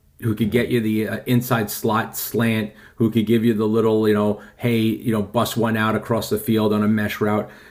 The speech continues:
Like, this is the guy that I think they got for a reason. I'm just surprised that they don't wanna see James Washington fit into this, or, you know,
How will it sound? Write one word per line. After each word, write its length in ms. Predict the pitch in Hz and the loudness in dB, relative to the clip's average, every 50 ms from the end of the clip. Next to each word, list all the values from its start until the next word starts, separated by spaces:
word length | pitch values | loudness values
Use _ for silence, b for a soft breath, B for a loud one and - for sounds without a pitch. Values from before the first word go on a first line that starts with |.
| B B | B B
Like, 180 | - 135 135 131 | -4 -4 -4 -4
this 380 | - 143 135 160 196 233 233 - | -6 -2 2 4 4 4 2 0
is 160 | 262 233 - | -4 0 0
the 80 | 214 202 | 0 0
guy 300 | 208 151 139 139 135 123 | 2 0 0 2 2 0
that 240 | 117 117 107 - - _ _ | 0 -2 -4 -6 -12 _ _
I 460 | - 131 135 143 143 135 131 127 127 - - - | 0 2 2 4 6 4 4 4 0 -4 -12 -4
think 260 | - 131 117 110 110 | 0 0 0 2 2
they 100 | 120 113 | 0 0
got 320 | 104 113 110 110 110 - | 2 0 0 0 -2 0
for 200 | - 113 101 98 | 0 2 2 2
a 40 | 98 | 2
reason. 600 | 104 127 160 175 147 127 123 104 92 90 92 92 b b b b b b b _ | 2 2 4 4 4 4 2 0 0 0 -8 -12 b b b b b b b _
I'm 240 | 135 151 180 196 - | 2 4 4 4 2
just 180 | 165 151 131 - | 2 0 0 0
surprised 640 | 139 113 - - - 131 120 113 117 113 107 104 - | -2 -2 -4 -4 -2 0 0 0 2 0 0 0 0
that 180 | 120 113 110 - | -4 -6 -4 -4
they 120 | 113 117 | -2 0
don't 160 | 120 123 107 | 2 2 2
wanna 200 | 110 113 113 107 | 2 2 0 0
see 200 | - - 120 107 | 0 0 -2 -2
James 340 | 98 - 107 101 98 98 - | -2 -2 -2 -2 -2 -2 -2
Washington 680 | 101 117 120 160 165 135 - 127 107 104 - 107 98 98 | -2 -2 0 0 -2 0 0 0 0 0 0 -2 -2 -2
fit 260 | - - 113 104 98 | -4 -2 -2 -2 0
into 240 | 101 98 98 - 101 | -2 -4 -4 -4 -4
this, 200 | 95 90 - - | -4 -4 -2 -2
or, 120 | 101 - - | -4 -2 -2
you 120 | 101 107 | -2 -2
know, 160 | 98 101 - | -2 -2 -4